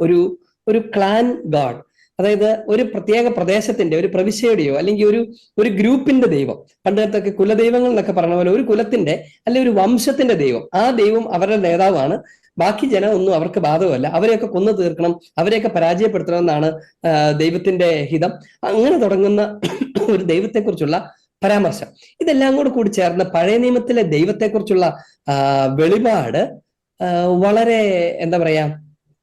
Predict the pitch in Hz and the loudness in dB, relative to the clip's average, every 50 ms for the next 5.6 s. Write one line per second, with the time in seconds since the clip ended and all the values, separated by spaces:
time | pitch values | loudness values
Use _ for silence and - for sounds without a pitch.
0 | _ _ _ _ - 147 151 151 147 147 147 143 147 147 143 143 151 156 160 160 | _ _ _ _ -2 0 0 2 2 0 0 -2 -2 -2 -4 -4 -4 -4 -6 -6
1 | 165 165 165 139 131 165 175 196 202 214 208 208 - - 233 233 269 294 277 247 | -6 -8 -8 -6 -4 -2 0 0 0 0 0 -2 -4 -2 0 0 2 2 2 2
2 | 247 175 151 135 110 113 110 - _ _ - - - _ - 285 262 254 233 - | 2 0 0 -2 -4 -8 -14 -18 _ _ -20 -20 -10 _ 0 0 2 0 0 -4
3 | - - _ _ - - 247 262 294 277 233 214 208 214 208 196 180 190 214 190 | -8 -12 _ _ -6 -2 0 0 2 2 2 2 2 2 2 0 0 0 0 0
4 | 190 190 196 - 330 285 220 196 190 185 185 180 185 180 185 175 175 170 170 - | 0 0 0 0 0 0 2 2 0 0 -2 -2 -4 -4 -2 -2 -2 -2 -4 -6
5 | - 165 151 - 175 190 185 202 208 202 185 - | -8 -6 -2 0 0 2 2 2 2 2 0 -4